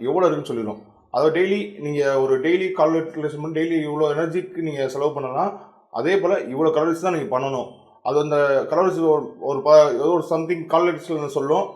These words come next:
நீங்க அதை தாண்டி பண்ணீங்கன்னா உங்க உடம்புல ஏதாவது சைடு எஃபெக்ட் வரும். So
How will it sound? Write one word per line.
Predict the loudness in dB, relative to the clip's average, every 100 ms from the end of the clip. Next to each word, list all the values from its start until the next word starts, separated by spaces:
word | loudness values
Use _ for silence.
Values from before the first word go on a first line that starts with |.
| -20 _ -10
நீங்க | -4
அதை | -2
தாண்டி | 2 2 2
பண்ணீங்கன்னா | 0 0 0 2 2
உங்க | 2 -2 0
உடம்புல | 2 2
ஏதாவது | 2 0
சைடு | 0 0 0
எஃபெக்ட் | 0 0
வரும். | 2 2 -2 -16 _
So | -2